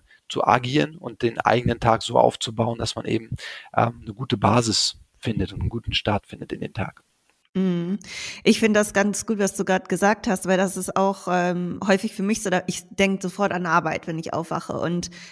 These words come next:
Speaker 2: ich freue mich auch oft darauf, aber häufig ist es natürlich auch geknüpft irgendwie an Stress. „Oh Gott, ich will jetzt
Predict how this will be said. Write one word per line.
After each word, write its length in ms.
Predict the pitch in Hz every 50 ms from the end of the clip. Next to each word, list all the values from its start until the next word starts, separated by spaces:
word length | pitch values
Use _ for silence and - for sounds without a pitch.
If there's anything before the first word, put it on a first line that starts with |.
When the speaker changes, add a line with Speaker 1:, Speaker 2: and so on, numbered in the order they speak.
| - -
Speaker 2:
ich 140 | 175 180
freue 200 | - - 233 262
mich 240 | 294 294 208 - -
auch 240 | - 185 185 - - _ -
oft 420 | 196 196 - - - - - -
darauf, 380 | 196 185 156 165 170 196 240 254
aber 340 | 180 165 175 170 165 160 - 196 -
häufig 280 | 208 190 185 196 175
ist 140 | 185 170 175
es 80 | 185 -
natürlich 400 | 185 165 - 208 175 180 175 170
auch 140 | 170 - -
geknüpft 400 | 180 - - 233 233 - - -
irgendwie 280 | 123 170 180 175 175
an 120 | - 170 175
Stress. 340 | - - - 202 214 214
„Oh 60 | 190 175
Gott, 240 | 156 175 175 -
ich 140 | 175 175 -
will 80 | 170 175
jetzt 220 | 175 175 175 -